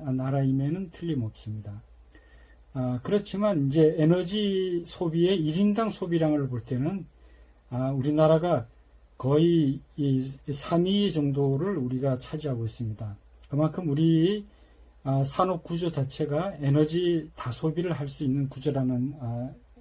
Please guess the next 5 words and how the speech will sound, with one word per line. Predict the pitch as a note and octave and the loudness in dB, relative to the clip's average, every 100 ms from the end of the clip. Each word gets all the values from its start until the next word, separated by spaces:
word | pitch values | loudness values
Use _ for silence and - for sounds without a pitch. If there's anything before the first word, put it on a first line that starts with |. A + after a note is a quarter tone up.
| - - B3 | -20 -20 -12
말, | C#3+ A#2+ C3+ D3+ | -8 -6 -6 -6
말이고요. | B2+ B2 B2 A#2 E3 G#3 - - - - - - - _ - - | -6 -6 -6 -6 -6 -10 -18 -20 -20 -20 -20 -20 -20 _ -20 -12
아, | C3 B2+ B2 B2 | -6 -4 -4 -2
그러다 | D#3+ F#3+ G#3+ | 0 4 6
보니까 | G3 F3+ D#3+ G#3 | 6 2 4 6